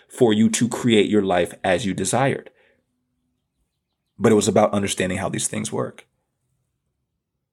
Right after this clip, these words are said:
So if I go back to thoughts versus thinking, I like to think of thoughts as, um, essentially it's like the, the, the, the,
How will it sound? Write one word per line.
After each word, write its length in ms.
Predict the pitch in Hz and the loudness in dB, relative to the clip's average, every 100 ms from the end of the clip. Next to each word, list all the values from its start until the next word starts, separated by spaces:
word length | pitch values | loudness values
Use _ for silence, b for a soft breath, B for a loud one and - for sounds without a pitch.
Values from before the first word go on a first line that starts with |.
| _ _ _ B B - | _ _ _ B B -4
So 200 | 87 90 | 0 2
if 100 | - | 2
I 80 | 104 | 2
go 180 | 110 | 2
back 280 | 98 104 107 | 4 2 2
to 100 | - | -4
thoughts 520 | - 98 98 - - | -2 2 2 2 -4
versus 360 | - 87 - - | -4 -6 -6 -6
thinking, 380 | - 92 - 80 | -8 -8 -8 -6
I 60 | |
like 200 | 92 98 | -2 -4
to 80 | - | -6
think 240 | - 90 - | -10 -12 -14
of 80 | |
thoughts 460 | - - 87 90 - | -10 -2 -2 -2 -6
as, 260 | 73 - - | -6 -10 -10
um, 380 | - 78 64 - _ b b b b b - | -10 -10 -12 -18 _ b b b b b 0
essentially 480 | - 98 92 87 | 2 2 2 0
it's 160 | 80 - | 2 0
like 200 | 87 - | -2 -4
the, 360 | 78 76 - - | -6 -6 -8 -10
the, 340 | 64 50 - _ _ | -10 -10 -12 _ _
the, 220 | - 85 - | -4 -4 -6
the, 240 | - 85 | -10 -10